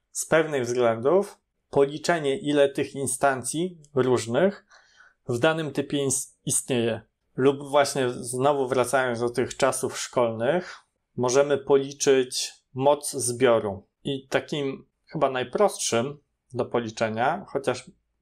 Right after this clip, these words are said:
bardzo zaskakującym, może być policzenie ilości instancji typu void. Nie wiem jak ty, ale mi co jakiś czas zdarzają się właśnie takie sny, że idę do tablicy z matmy i nic nie umiem.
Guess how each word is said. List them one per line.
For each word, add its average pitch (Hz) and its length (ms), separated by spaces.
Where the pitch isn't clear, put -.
bardzo 127 400
zaskakującym, 127 1120
może 127 180
być 135 160
policzenie 139 520
ilości 135 840
instancji 135 840
typu 135 300
void. 98 420
Nie 127 260
wiem 127 180
jak 123 180
ty, 123 220
ale 120 340
mi 123 160
co 123 120
jakiś 120 400
czas - 580
zdarzają 117 500
się 123 140
właśnie 117 340
takie 117 280
sny, 123 300
że 120 180
idę 120 160
do 117 140
tablicy 123 560
z 113 80
matmy 117 680
i 123 220
nic 120 340
nie 120 120
umiem. 117 440